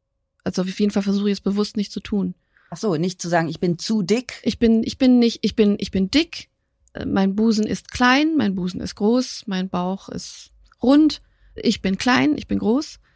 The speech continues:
Speaker 1: Aber nicht, „Ich bin zu klein, mein Busen ist zu groß, mein Bauch ist zu dick.“
Speaker 2: Mega.
Speaker 1: Dieses zu setzt nämlich immer den Vergleich. Du besu-, du nutzt, du benutzt zu ja nur im Vergleich, weil du bist zu dick im Vergleich zu was? Du
Speaker 2: Mhm.
Speaker 1: bist zu,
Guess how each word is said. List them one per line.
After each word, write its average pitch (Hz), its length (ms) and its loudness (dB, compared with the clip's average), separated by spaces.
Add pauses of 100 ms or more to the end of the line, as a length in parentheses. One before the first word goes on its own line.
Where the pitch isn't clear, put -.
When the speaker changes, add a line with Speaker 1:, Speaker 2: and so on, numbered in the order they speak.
(380)
Speaker 1:
Aber 208 200 0
nicht, 240 200 2
„Ich 208 100 0
bin 208 140 2
zu - 160 -2
klein, 226 440 2
mein 202 180 2
Busen 214 300 0
ist - 240 -8
zu 233 140 -2
groß, 214 560 0
mein 196 200 -2
Bauch 202 180 0
ist 214 200 -8
zu 220 120 0
dick.“ 208 420 -2
Speaker 2:
Mega. 151 480 0
Speaker 1:
Dieses 220 400 -6
zu 349 360 0 (1080)
setzt 247 320 2
nämlich 262 180 6
immer 262 140 4
den 262 100 4
Vergleich. 240 640 0
Du 214 80 -6
besu-, 226 220 4
du 254 100 2
nutzt, 294 320 0
du 226 60 -4
benutzt 269 360 0
zu 302 220 2
ja 254 120 4
nur 254 120 6
im 254 80 2
Vergleich, 220 400 2
weil 208 140 2
du 220 120 0
bist 226 200 -2
zu 285 260 2
dick 269 280 2
im 254 100 4
Vergleich 226 400 2
zu 233 200 -4
was? 202 460 -4
Du 156 100 0
Speaker 2:
Mhm. 139 40 0
Speaker 1:
bist 151 260 0
zu, 247 540 2